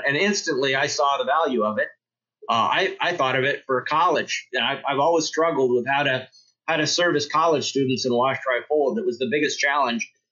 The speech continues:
that I saw to the, the, the, that segment of the wash, dry, fold industry.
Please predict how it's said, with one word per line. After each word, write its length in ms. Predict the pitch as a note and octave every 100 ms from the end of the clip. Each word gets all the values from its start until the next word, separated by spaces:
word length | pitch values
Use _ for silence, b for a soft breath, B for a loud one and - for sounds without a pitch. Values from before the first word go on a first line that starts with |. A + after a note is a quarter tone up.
| -
that 120 | C3
I 80 | C3+
saw 380 | - D3 C#3+ C3
to 180 | C#3 A#2+
the, 260 | A#2+ A#2 A#2+
the, 360 | A#2+ A#2 G#2+ -
the, 200 | B2 A2+ - -
that 260 | D3 - -
segment 540 | - D#3+ B2+ B2 A#2 -
of 100 | A2+
the 60 |
wash, 260 | B2+ B2+ B2
dry, 200 | C3 A2
fold 240 | C#3 D#3 A#2+
industry. 380 | G#2 - G2+